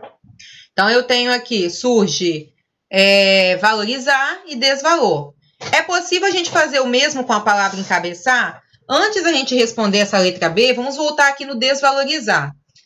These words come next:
Nós observamos que eu acrescentei aqui um prefixo e um sufixo.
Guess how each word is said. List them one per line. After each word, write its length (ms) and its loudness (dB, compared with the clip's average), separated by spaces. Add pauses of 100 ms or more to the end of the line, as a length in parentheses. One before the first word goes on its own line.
(400)
Nós 240 2
observamos 920 -2
que 100 -4
eu 120 8
acrescentei 840 -2
aqui 240 -2
um 140 0
prefixo 1120 0
e 180 0
um 220 -4
sufixo. 920 -4